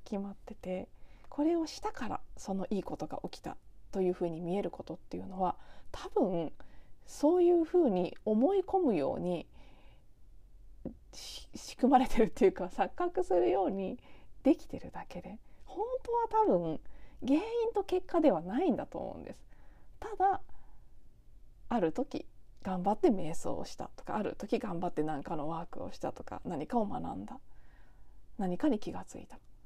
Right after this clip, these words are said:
そしたら結果に見える位置にすごい大成功するっていうことが起きた。ただそれだけで、本当は別に関係はないんじゃないかなって。で、私たちが選べるのは、起きること、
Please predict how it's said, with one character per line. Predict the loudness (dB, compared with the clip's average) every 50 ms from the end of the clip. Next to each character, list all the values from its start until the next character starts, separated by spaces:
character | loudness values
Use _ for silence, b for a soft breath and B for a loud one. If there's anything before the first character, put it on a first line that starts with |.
| -18 -12 -2
そ | -2 -2 -2
し | 0
た | -2 -2 0
ら | 0 0 0 -2 -2 -6 b b b b b b -2
結 | 2 2 2 2 0
果 | 0 2
に | 4 6 8
見 | 10 10 10
え | 8 8
る | 4 4 2
位 | 2
置 | -2 -2 -2 -2
に | -2 -4 -6 -8 -12 -16 -10
す | 2 2 6
ご | 10 10 10
い | 10
大 | 10 8 6 6
成 | 6 4 2
功 | 4 4 0 -2
す | 0 2 2
る | 2
っ | 2
て | 0 -2 -4 -4
い | -4
う | -2
こ | -2 -2 0
と | 0 0
が | 2 2 0 0
起 | 0 -2 -8
き |
た。 | -8 -8 -8 -12 -14 -16 -18 -18 -16 -18 -18 -20 -20 -20 -20 -14 -6
た | 4 6 6
だ | 6 6 4
そ | 4 2 -2
れ | -2 -2
だ | -4 -6 -8
け | -4 -2 2
で、 | 2 2 0 0
本 | -2 0 0 0 2 0 -2 0
当 | 2 2 2 2 2 0
は | 2 4
別 | 4 2 4 2 2
に | 4 4 2 2 0 -2 -10 -14
関 | -8 -4 -2 2 2 2 2
係 | 0 -2 0 0
は | 2 2
な | 2 2 2 2 2 2
い | 2 2
ん | 2
じ | 2 2
ゃ | -2
な | -2 -2 -4 -4
い | -6
か | -6 -6 -6
な | -4 -4 -4 -4 -4 -4 -4 -4 -4 -4
っ | -6 -8 -12
て。 | -12 -12 -10 b b b b b b b b b b b b b b b b -4 -2
で、 | 0 0
私 | 2 2 0 -4 -2
た | -2 -6 -4
ち | -2 0 0
が | 0
選 | 2 2 4 4 6
べ | 6 6
る | 6 6 6
の | 4 2 2
は、 | 2 0 0 -2 -4 b b b b b b b b 0 0 2 4
起 | 4 6
き |
る | 6 6 4
こ | 4 2 0
と、 | 2 4 4 4 4 2